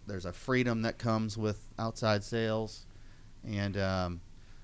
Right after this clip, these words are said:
you know, if, if a management, management opportunity were to present itself,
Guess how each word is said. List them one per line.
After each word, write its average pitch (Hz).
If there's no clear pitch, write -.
you 127
know, 113
if, 110
if 123
a 110
management, 123
management 123
opportunity 117
were 104
to 95
present 127
itself, 110